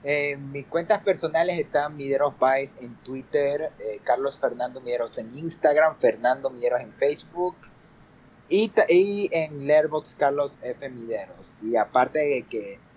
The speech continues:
tanto Osva como yo hacemos, aprovechamos el Weekenderbox, como lo llamamos, donde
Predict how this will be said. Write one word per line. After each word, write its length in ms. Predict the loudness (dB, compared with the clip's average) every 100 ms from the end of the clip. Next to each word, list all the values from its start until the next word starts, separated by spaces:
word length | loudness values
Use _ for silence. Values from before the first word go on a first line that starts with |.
| _
tanto 340 | -2 0 0 0
Osva 320 | 0 0 -2
como 220 | -4 -10 -10
yo 280 | -8 -6 -2
hacemos, 540 | -4 -6 -14 -12 -10
aprovechamos 580 | -8 -8 -8 -8 -8 -6
el 120 | -6
Weekenderbox, 840 | -6 -10 -8 -8 -4 -4 -4 -14 -12
como 200 | -12 -10
lo 100 | -6
llamamos, 400 | -4 -2 -2 -2
donde 480 | -4 -4 -4 -10